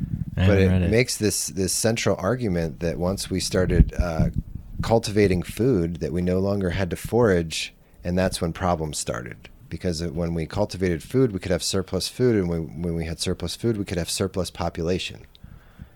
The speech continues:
Speaker 2: you know, because the land wasn't providing for us in the same way. And then just, like, you know, like, look at everything that's precipitated out of that.
Speaker 1: Mm, yeah, it's created that sort of disconnect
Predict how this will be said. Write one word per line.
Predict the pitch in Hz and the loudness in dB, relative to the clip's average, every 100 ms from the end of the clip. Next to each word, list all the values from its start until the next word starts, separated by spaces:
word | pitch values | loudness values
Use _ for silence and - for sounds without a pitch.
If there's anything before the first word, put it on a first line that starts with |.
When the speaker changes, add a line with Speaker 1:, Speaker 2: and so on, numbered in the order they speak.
| - | -10
Speaker 2:
you | 80 | -4
know, | 76 76 | -2 -2
because | 80 85 78 | -2 -6 -4
the | 80 76 | -2 -2
land | 78 82 92 | 0 0 0
wasn't | 82 82 85 82 - - - - | 0 0 -2 -4 -8 -20 -20 -12
providing | - 80 80 85 80 | -8 -2 0 0 -2
for | 73 78 69 | -4 -6 -6
us | 64 - | -6 -6
in | 71 | -6
the | |
same | - 76 67 | -6 -8 -6
way. | 71 78 50 57 - - - - | -6 -8 -8 -16 -20 -20 -20 -12
And | 78 76 | -8 -4
then | 78 76 | -4 -4
just, | 76 - | -6 -4
like, | 78 73 69 - - _ - - - - - - _ | -2 -2 -2 -8 -20 _ -20 -20 -20 -20 -20 -20 _
you | - 82 | -8 -4
know, | 78 | -2
like, | 82 73 73 | -2 -2 -2
look | 82 82 | -4 -2
at | 78 | -2
everything | 78 78 78 | -2 -4 2
that's | 76 - | 2 2
precipitated | - - - - 80 71 64 | -4 -2 -2 -2 0 2 0
out | 60 | -2
of | 62 | 0
that. | 98 92 85 | 2 2 2
Speaker 1:
Mm, | 90 | 4
yeah, | 95 | 4
it's | 95 | 6
created | - 113 104 | 8 8 8
that | 95 92 | 6 4
sort | - 98 | 4 4
of | 85 | 4
disconnect | 85 104 - - 90 80 - - | 4 4 4 2 0 -2 -4 -10